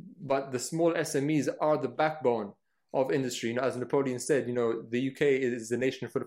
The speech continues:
full of shopkeepers." That sort of still remains true, and it's become more sophisticated. Although he may have meant that as an insult, you know, it's been, it's a, it's very true in the fact that small businesses, medium-sized e-, enterprises, when you say medium, they're actually very, very big compared to the big, big conglomerates.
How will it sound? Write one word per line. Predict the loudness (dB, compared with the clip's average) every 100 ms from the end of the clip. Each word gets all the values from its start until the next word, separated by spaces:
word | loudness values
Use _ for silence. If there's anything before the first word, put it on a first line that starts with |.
| -4
full | -4
of | 0
shopkeepers." | -2 -2 -6 -2 -2 0
That | -2 0
sort | 0
of | 0
still | 2 0
remains | 2 0 -2 -2
true, | 2 2 0 -6 -20 -6
and | -2 -2
it's | -2
become | -4 -2 2
more | 0
sophisticated. | 0 0 0 0 -2 0 0 0
Although | 0 2 2
he | 2
may | 2
have | 2
meant | 0 2
that | 2
as | 2
an | 0
insult, | 0 2 0 0
you | 0
know, | 0
it's | -2 -2
been, | -2 0
it's | -2 0
a, | 0 0 -6 -8 -6
it's | 0
very | 2 2
true | 0 2
in | 2
the | 2
fact | 0 0 2
that | 0 -2 -14 _ _
small | -8 0 0
businesses, | 2 -2 0 2 2 0 -2
medium-sized | 0 0 0 0
e-, | 0
enterprises, | -2 -2 -4 0 0 0 -2 -4 -6 -12 -12 -2
when | 0
you | 2
say | 2
medium, | 2 0 0 2
they're | 4
actually | 4 0 0
very, | 2 4
very | 4 2
big | 4 2 2 -6 _ _
compared | 0 2 2
to | 0
the | -2
big, | -2 0
big | -2
conglomerates. | -2 0 0 0 -4 -8